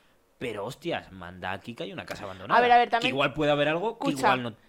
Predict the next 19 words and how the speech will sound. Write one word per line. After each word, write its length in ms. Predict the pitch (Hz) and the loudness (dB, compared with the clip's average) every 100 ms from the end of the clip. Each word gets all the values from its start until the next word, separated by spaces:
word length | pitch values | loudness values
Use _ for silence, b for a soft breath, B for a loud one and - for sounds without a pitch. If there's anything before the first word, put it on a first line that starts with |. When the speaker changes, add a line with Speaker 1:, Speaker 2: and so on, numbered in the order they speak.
| b | b
Speaker 1:
tiene 380 | 117 - 240 123 | -20 -2 0 0
Speaker 2:
Tam-, 20 | |
Speaker 1:
por 160 | 120 113 | -4 -6
qué 80 | 113 | -4
haber 180 | 104 123 | -4 -6
nada. 240 | 240 - - | -10 -10 -2
Speaker 2:
pero 200 | 247 233 | 0 2
también, 300 | 226 233 277 294 | 0 -2 -6 -6
y 160 | - 220 | -10 -8
esto, 400 | 220 - 247 240 - - | -6 -2 0 0 -2 -4
claro, 240 | 226 202 | 0 0
hay 140 | 185 196 | -2 -6
que 120 | 214 | -8
pensarlo, 680 | 233 233 226 220 233 262 - b b b _ _ _ _ _ | -8 -6 -2 -2 -2 -4 -6 b b b _ _ _ _ _
tú 140 | 254 | -10
piensa, 520 | 220 220 208 208 170 - _ _ _ - _ _ _ _ _ _ - | -4 -4 -4 -10 -12 -14 _ _ _ -20 _ _ _ _ _ _ -2
¿de 240 | 240 240 | 0 0
qué 160 | 285 285 | -2 0
casos 680 | 302 285 269 262 - - | 0 2 -2 -4 -6 -20